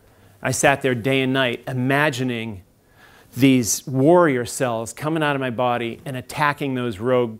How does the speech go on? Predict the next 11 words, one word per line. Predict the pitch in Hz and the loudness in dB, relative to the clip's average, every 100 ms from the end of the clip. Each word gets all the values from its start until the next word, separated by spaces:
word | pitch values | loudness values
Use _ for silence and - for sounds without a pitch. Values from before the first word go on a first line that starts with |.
| _ - | _ -4
T | 147 127 | -2 0
cells. | - 101 95 - - _ _ _ _ _ - - | -2 -6 -8 -16 -20 _ _ _ _ _ -12 0
And | 131 | 2
I | |
just | 123 127 - | 4 2 4
sat | 165 147 | 4 4
there | 147 135 127 - | 4 2 2 -4
and | 135 | -8
I | 127 | -6
envisioned | 123 101 139 123 123 | -6 0 2 2 -2
it | 110 | -6